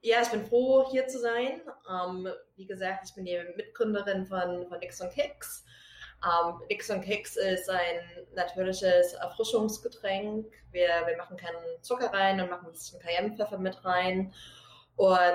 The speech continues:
ähm, ja, ich lebe normalerweise in London, bin jetzt, jetzt gerade in Brasilien. Ähm,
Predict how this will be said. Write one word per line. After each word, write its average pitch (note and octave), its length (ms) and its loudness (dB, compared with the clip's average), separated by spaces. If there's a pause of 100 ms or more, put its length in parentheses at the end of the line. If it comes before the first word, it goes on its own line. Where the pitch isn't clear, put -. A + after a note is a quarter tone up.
(680)
ähm, E3+ 320 2
ja, A3 200 4
ich C4 100 2
lebe A3+ 340 2
normalerweise A3+ 600 2
in G3+ 80 -4
London, B3 440 -2
bin F#3+ 340 -4
jetzt, - 480 -10
jetzt G#3+ 280 -6
gerade G3 400 -2 (240)
in F3+ 120 -6
Brasilien. B3+ 920 -2
Ähm, F3+ 500 0